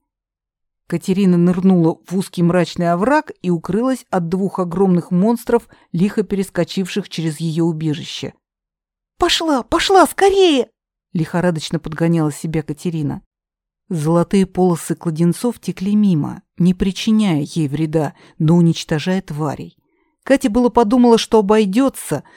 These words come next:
но увидела, как один из нападающих гигантов попросту выдрал из земли сосну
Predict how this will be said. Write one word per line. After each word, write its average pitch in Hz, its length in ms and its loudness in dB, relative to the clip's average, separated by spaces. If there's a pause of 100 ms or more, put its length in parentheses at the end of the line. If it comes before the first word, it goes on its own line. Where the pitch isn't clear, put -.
(140)
но 190 200 8
увидела, 226 440 2
как 185 200 -2
один 214 220 4
из 185 100 0
нападающих 196 720 2
гигантов 180 640 -2
попросту 196 640 0 (240)
выдрал 165 520 6
из 160 100 -2
земли 190 280 4
сосну 262 560 2